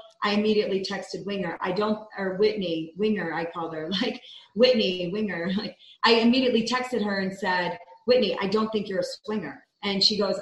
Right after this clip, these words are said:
"I can't believe they aired that." And I'm like, "I can, because you said it. Like, you said it. So you created the life for it." I have never accused Whitney of being a swinger. Like, I don't even care. Like, I think it's weird, um, to s-, accuse someone of calling you something. Like, even the,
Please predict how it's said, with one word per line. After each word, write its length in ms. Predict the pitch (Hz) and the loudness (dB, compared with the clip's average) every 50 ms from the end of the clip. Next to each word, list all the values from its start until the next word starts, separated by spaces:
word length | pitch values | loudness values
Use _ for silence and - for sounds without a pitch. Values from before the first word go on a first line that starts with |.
| - | 0
"I 80 | 202 202 | 0 0
can't 260 | 196 - 233 214 - | 0 -2 -2 -4 -4
believe 240 | - 196 196 190 - | -4 -6 -6 -4 -2
they 120 | 185 175 | -4 -2
aired 240 | 185 202 220 220 - | -2 -2 -2 -2 -2
that." 160 | 165 156 151 | -4 -4 -4
And 80 | 165 180 | -4 -4
I'm 60 | 190 190 | -2 -2
like, 140 | 190 - | -2 -2
"I 100 | 202 220 | -2 -2
can, 200 | 214 - 208 190 | -2 -2 -4 -2
because 280 | 190 190 190 190 180 - | -2 -4 -4 -4 -6 -6
you 80 | 190 - | -6 -8
said 260 | - - 254 262 254 | -6 -4 -4 -2 -2
it. 200 | 165 143 - - - | -4 -6 -8 -8 -8
Like, 120 | 175 170 - - | -8 -8 -8 -10
you 60 | 190 | -14
said 320 | - - - 254 254 226 196 | -14 -8 -6 -4 -2 -2 -2
it. 180 | 190 190 190 185 - - - _ _ _ | 0 0 -2 -2 -6 -12 -20 _ _ _
So 480 | - - 233 214 202 196 190 - - - - - _ - | -10 -4 -2 0 2 2 0 -2 -4 -8 -12 -18 _ -8
you 240 | 190 202 226 220 220 | -2 0 0 0 0
created 420 | - 233 226 208 202 196 196 175 180 | 0 2 4 4 4 4 0 -2 -2
the 60 | 180 | -2
life 280 | 180 190 202 214 - - | 0 2 0 0 0 0
for 160 | 190 165 165 | -2 -2 -2
it." 60 | - - | 0 -2
I 60 | 196 196 | -2 -2
have 180 | 202 196 - 190 | -2 -4 -2 -2
never 640 | 202 202 202 208 208 208 214 214 214 214 214 214 - - _ _ _ _ _ _ - | -2 0 0 0 0 0 0 0 0 0 -2 -6 -12 -16 _ _ _ _ _ _ -6
accused 340 | 208 208 - 233 220 - - | -4 -2 0 0 0 0 0
Whitney 200 | 226 - 214 202 | 0 0 0 0
of 60 | 190 | 2
being 180 | 202 196 196 | 0 0 0
a 20 | 190 | -2
swinger. 440 | 190 - 240 240 220 214 - - - - - _ _ _ _ _ _ _ - | -4 -4 -2 -2 -2 -2 -4 -6 -10 -16 -20 _ _ _ _ _ _ _ 0
Like, 160 | 214 - 233 269 277 | 0 0 2 4 2
I 60 | 285 | 4
don't 140 | 302 339 302 | 4 6 4
even 160 | 269 - 180 - | 4 4 2 -2
care. 460 | - - 226 262 269 - - - - - - | -4 -2 0 0 0 0 -2 -6 -12 -12 -8
Like, 220 | 180 175 170 165 - - | -6 -4 -4 -4 -4 -2
I 140 | 196 190 190 190 | 0 0 0 0
think 180 | - 226 214 196 | -2 -2 -2 -2
it's 220 | 190 196 - - | -2 -4 -6 -12
weird, 560 | 160 156 180 185 180 185 202 220 262 277 277 - - - _ _ _ _ - - | -10 -6 -2 0 0 2 2 0 0 -2 -4 -6 -12 -18 _ _ _ _ -8 -4
um, 380 | 196 185 180 180 180 175 - - | -2 -2 0 -2 -2 -4 -6 -4
to 100 | - 208 | -4 -4
s-, 220 | 190 196 - - - - | -4 -4 -8 -10 -8 -8
accuse 460 | 190 196 - - 226 220 214 - - | -8 -6 -4 -4 -2 -2 -2 -4 -4
someone 240 | 226 208 208 190 190 | -6 -4 -4 -4 -4
of 120 | 185 180 | -6 -6
calling 320 | - 208 208 220 233 233 | -6 -4 -2 0 0 0
you 100 | 208 196 | 0 0
something. 420 | 190 190 - 202 185 - 196 190 190 | -2 -4 -6 -8 -8 -6 -6 -4 -4
Like, 200 | 190 185 190 202 | -4 -4 -4 -4
even 280 | 220 233 220 262 254 | -4 -2 -2 -2 -2
the, 180 | 240 220 208 196 | 0 0 -2 -2